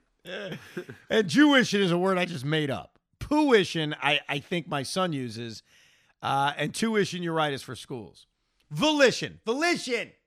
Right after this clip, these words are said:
That's the word, volition. He made a decision from his volition <laughs> that Edwin Diaz he didn't want to use in this game. And he didn't want to use Drew Smith in this game.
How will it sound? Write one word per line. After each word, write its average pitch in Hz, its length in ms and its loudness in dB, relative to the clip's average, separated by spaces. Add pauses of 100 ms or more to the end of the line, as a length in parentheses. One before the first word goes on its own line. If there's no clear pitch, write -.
(100)
That's 339 280 -2
the 262 100 -6
word, 208 240 -6
volition. 180 540 -6 (1200)
He 302 220 -2
made 285 260 2
a 247 80 -4
decision 160 800 -2 (100)
from 196 220 -2
his 156 200 0
volition 151 680 -2 (800)
<laughs> - 920 -20
that 180 520 0 (280)
Edwin 233 360 6
Diaz 185 400 4
he 160 80 -2
didn't 156 160 0
want 143 100 -2
to 135 80 -4
use 120 180 -8
in 101 100 -8
this 87 180 -12
game. - 160 -16 (600)
And 180 120 -2
he 190 80 -2
didn't 196 160 0
want 185 160 0
to 170 40 -2
use 165 200 -4
Drew 151 180 -8
Smith 110 320 -10
in 87 80 -12
this 87 180 -12
game. - 280 -18